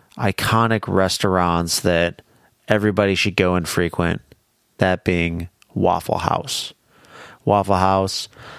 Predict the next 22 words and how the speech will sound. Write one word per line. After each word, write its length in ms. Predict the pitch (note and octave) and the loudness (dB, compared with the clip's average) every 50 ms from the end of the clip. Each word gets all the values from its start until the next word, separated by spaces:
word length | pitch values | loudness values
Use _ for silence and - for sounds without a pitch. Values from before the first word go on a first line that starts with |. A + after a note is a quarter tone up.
| - _ _ - | -20 _ _ -4
they 640 | - G2 F#2+ F#2+ F#2 F#2 F#2 F#2 F2+ F2+ F#2 F#2 - - - - - - - - - - - - - | 0 2 2 4 4 2 2 2 2 0 0 -2 -6 -12 -16 -14 -10 -6 -6 -4 -4 -4 -6 -6 -4
seem 340 | - - - A2 A2 A2 G#2+ | -2 -2 0 2 2 2 2
to 100 | G#2+ F2+ | 0 2
hire 240 | F#2 G#2 G#2 G2+ G2 | 2 2 2 2 2
felons. 680 | - - G#2+ G2+ G2 G2+ G#2 G#2 G2+ G#2 G2 - - - | 2 2 2 2 2 2 2 2 0 0 -2 -2 -2 -2
We 100 | F#2+ F2 | -2 0
can't 280 | - G#2+ G#2 G2+ - | 0 0 0 0 0
get 340 | - G#2 G2+ F#2+ F#2+ - - | 0 2 2 2 2 0 -2
a 60 | - | -2
straight 540 | - - - - - A#2 G#2 G2+ G2+ G2+ G2 | -2 -2 -2 -2 0 2 2 2 2 2 0
yes 320 | G2+ G2+ G#2 G#2 G2 - | 0 0 2 2 0 0
or 60 | A2+ G2+ | -2 0
no, 320 | F#2 F#2 F#2 F#2+ G2 G#2 | 2 2 2 4 2 2
and 80 | G#2 G2 | 2 2
I 60 | F#2 F2+ | 0 0
think 340 | - G2 F#2+ F2+ - - - - - - - - _ _ _ _ - | 0 0 0 -2 -4 -8 -14 -18 -20 -20 -20 -20 _ _ _ _ -2
really 200 | - G2 G2 F#2+ | 0 2 2 2
when 140 | F#2 F#2+ F2+ | 2 0 -2
it 60 | F2 | 0
comes 240 | - G2 F#2 E2+ - | 0 0 -2 -2 0
to 80 | - F2+ | 0 2
anybody, 640 | G2+ A2 A2 G#2 E2+ F#2 E2+ D#2+ D#2+ E2 E2+ D#2+ | 2 2 2 2 2 2 0 0 0 0 -2 -2